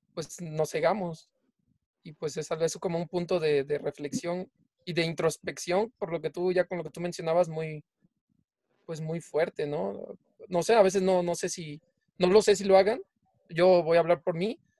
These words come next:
a veces la in-, la introspección la hago no tan, no siempre, ¿no? Y a lo mejor debería ser siempre, un poco analizar cómo,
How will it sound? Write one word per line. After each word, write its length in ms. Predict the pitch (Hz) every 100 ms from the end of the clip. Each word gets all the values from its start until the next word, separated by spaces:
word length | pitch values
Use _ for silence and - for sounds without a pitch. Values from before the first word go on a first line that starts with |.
| -
a 100 | 170
veces 280 | 175 180 202
la 60 | 196
in-, 120 | 175
la 200 | 175 160
introspección 680 | 156 160 - 170 - 180 185
la 120 | 185
hago 340 | 180 185 165
no 160 | 156 170
tan, 560 | 165 175 160 151 147 147 _ _ _ _ _ _ 220
no 120 | 180
siempre, 340 | 214 202 -
¿no? 140 | 151 -
Y 80 | 180
a 60 |
lo 80 | 170
mejor 160 | 165 175
debería 240 | 175 170
ser 160 | 170 160
siempre, 320 | 170 165 - _ _ _ _
un 100 | 185
poco 200 | 170 185
analizar 480 | 190 170 151 151 165
cómo, 480 | 165 165 165 156 147